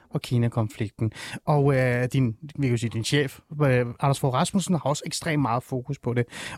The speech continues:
Og der er meget, øh, kan man sige, jeg vil ikke kalde det dæmonisering, jeg vil nærmere sige, at der er meget os mod dem. Der er meget, "Nu går det galt, hvis vi ikke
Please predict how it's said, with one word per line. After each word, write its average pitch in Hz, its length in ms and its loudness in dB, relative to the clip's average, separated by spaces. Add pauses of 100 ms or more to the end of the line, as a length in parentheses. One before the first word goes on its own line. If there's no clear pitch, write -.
Og 156 120 2
der 151 60 2
er 190 120 4
meget, 196 640 4
øh, 143 140 2
kan 156 140 0
man 147 100 4
sige, 151 140 -2
jeg 135 80 2
vil 160 40 4
ikke 196 120 0
kalde 208 220 2
det 180 100 0
dæmonisering, 151 560 0
jeg 139 60 2
vil 156 80 4
nærmere 190 320 4
sige, 190 360 2 (320)
at 156 120 0
der 175 60 4
er 170 40 2
meget 165 300 2
os 180 220 0
mod 175 160 4
dem. 123 220 0
Der 156 100 0
er 151 60 2
meget, 160 380 2 (140)
"Nu 180 220 2
går 180 160 0
det 160 140 -2
galt, 170 300 0
hvis 147 200 -10
vi 156 60 2
ikke 160 120 -4